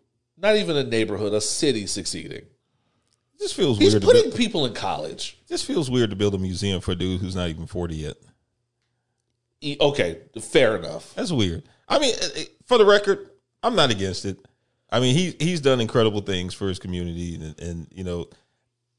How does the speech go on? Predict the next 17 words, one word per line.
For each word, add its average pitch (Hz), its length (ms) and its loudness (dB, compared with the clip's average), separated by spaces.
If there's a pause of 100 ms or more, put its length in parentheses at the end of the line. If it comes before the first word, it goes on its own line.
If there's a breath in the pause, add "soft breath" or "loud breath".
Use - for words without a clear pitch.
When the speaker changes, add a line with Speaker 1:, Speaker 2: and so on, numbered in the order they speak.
(120)
Speaker 2:
a-, 127 200 4
as 123 180 4
big 143 240 4
of 131 60 4
a 113 80 4
Michael 107 280 4
Jordan 98 300 -2
fan 92 260 -4
as 87 120 -8
I 82 140 -4
am, 78 360 -8 (760 loud breath)
you 104 120 -8
know, 85 400 -6
when 104 220 -10
we 110 80 -2
talk 110 280 4
about 92 520 0